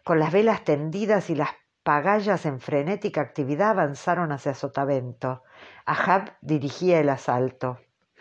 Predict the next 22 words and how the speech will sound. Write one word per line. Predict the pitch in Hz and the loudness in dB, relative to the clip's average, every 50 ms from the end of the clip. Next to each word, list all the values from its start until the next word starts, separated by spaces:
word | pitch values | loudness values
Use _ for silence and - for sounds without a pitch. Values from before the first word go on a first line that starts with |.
| - - _ _ _ _ _ _ _ _ _ _ - _ _ _ _ - - - - - - - - - | -20 -20 _ _ _ _ _ _ _ _ _ _ -20 _ _ _ _ -18 -18 -18 -16 -18 -18 -18 -16 -6
Un | - 143 139 139 123 | -4 -4 -2 -4 -6
pálido | - _ 160 160 170 160 151 143 143 131 | 0 _ 4 4 4 4 4 2 2 0
fulgor | - - 135 127 131 143 151 160 156 | 0 -2 -2 0 2 2 2 2 2
de | 135 135 | 0 -2
muerte | 131 139 147 156 165 165 160 - 156 | -2 0 -2 -2 -2 -2 -2 -4 -4
se | - - 143 | -2 0 -2
encendió | 131 127 127 - - 127 127 131 127 156 165 | -2 -2 -4 -4 -4 -4 -4 -2 0 0 0
en | 160 151 | 2 2
los | 147 139 - - | 0 0 0 -2
ojos | 160 - - 151 - 147 | -4 -2 -4 -6 -6 -6
hundidos | 139 135 139 139 160 160 156 160 139 | -8 -6 -6 -4 -2 0 0 0 0
de | 147 131 | 0 -2
Fedalá. | - - 139 123 135 135 135 143 147 151 156 - - _ - - - - - - | -2 -2 0 0 2 0 2 2 0 0 -2 -4 -10 _ -20 -20 -20 -20 -14 -6
Una | - 160 156 156 147 | -4 -2 0 0 0
mueca | 151 170 180 175 - 180 | 2 0 0 0 0 -4
espantosa | 160 - - _ 127 127 131 131 120 - _ - 196 175 - - 165 147 | -4 -4 -4 _ 0 0 0 -2 -8 -6 _ -2 -2 -2 0 -2 0 0
le | 139 139 | 0 0
torcía | 131 - 143 131 131 123 - - - 165 170 160 143 | 0 0 0 0 0 -4 -10 -10 -4 0 0 2 2
la | 139 135 | 2 2
boca. | 127 131 135 123 117 - - 139 127 123 - _ _ _ _ _ _ _ _ _ _ _ _ - - - - - - - - - - - | 2 2 0 0 0 -2 -6 -6 -6 -6 -10 _ _ _ _ _ _ _ _ _ _ _ _ -20 -20 -20 -20 -20 -20 -20 -20 -20 -8 -4
Como | - 151 151 143 | -2 0 0 -2
silenciosas | - - 170 160 151 151 151 156 - - 240 247 240 - - 185 | -2 -2 2 4 4 4 2 0 -2 0 0 0 0 0 -4 -6